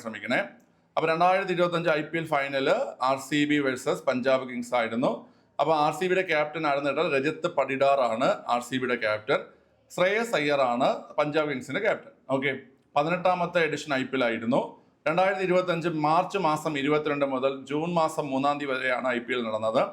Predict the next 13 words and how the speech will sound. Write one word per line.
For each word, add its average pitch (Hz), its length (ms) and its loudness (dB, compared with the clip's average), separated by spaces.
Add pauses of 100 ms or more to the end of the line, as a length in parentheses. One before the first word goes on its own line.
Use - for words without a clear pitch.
(400)
പത്ത് 151 260 0 (100)
ടീമുകൾ, 147 340 2 (220)
എഴുപത്തിനാല് 147 440 2
മത്സരങ്ങൾ 123 540 -2 (120)
വിജയിച്ചത് 143 500 0
ആർ 117 140 0
സി 127 140 -4
ബി. 156 140 0
ആർ 127 120 -4
സി 143 60 -10
ബിയുടെ 131 200 0 (160)
ആദ്യത്തെ 170 360 0 (100)
കിരീടമാണിത്. 120 680 0